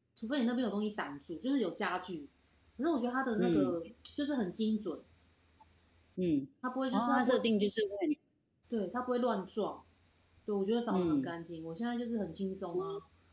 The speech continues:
Speaker 1: 我就每天早上我就按他，
Speaker 2: 嗯。
Speaker 1: 然后让他出来扫。然后扫完之后他就回去，
Speaker 2: 嗯。
Speaker 1: 我就，我就是赤脚走在地上，我就觉得，天哪，真的是怎么不早一点买呢？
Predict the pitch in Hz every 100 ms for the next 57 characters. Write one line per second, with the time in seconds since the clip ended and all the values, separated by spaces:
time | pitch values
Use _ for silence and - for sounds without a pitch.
0 | _ - 196 285 220 214 226 185 202 196
1 | 156 - 196 190 180 185 196 185 190 190
2 | 156 151 170 - - _ _ _ - _
3 | _ - - 202 240 208 185 180 151 226
4 | 208 170 170 208 175 226 196 180 220 233
5 | 208 - 262 202 180 180 156 190 196 202
6 | 170 160 170 170 156 151 180 175 165 147
7 | - _ _ _ _ _ - 220 220 196
8 | 214 196 175 - - 185 190 180 _ 247
9 | 190 196 196 180 170 147